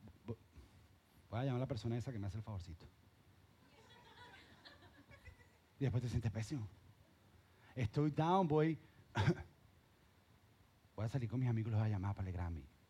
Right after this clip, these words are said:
para olvidarme de todas mis penas. Estoy down, voy a esa página de internet que yo sé que no debo ir, pero por un momentico me hace. ¿Sí ves? Y cada vez que tomamos una decisión de esas,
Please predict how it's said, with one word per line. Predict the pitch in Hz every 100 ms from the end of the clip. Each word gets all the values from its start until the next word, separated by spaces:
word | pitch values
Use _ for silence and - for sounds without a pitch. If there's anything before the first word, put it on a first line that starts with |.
| -
para | -
olvidarme | 90 92 87 104 104
de |
todas | 104 98
mis | 87
penas. | - 76 - - - - - - - - - - - - - - - -
Estoy | - 127
down, | 123 127 135
voy | 117 110
a |
esa | 104
página | 113 107 110
de | 117
internet | 107 92 107
que | 98
yo |
sé | 95 104
que | 107
no |
debo | 107 104
ir, | 110
pero | - - - -
por | 98
un | 101
momentico | 107 101 92 95
me | 90
hace. | 87 85 80 - - _ - - - - - _ - - - - - - _ _ - -
¿Sí | - 127
ves? | - - - - - - -
Y | 110
cada | 143
vez | 165
que | 202
tomamos | 135 139 147
una | 160 156
decisión | 160 104 95 113
de | 113
esas, | 95 78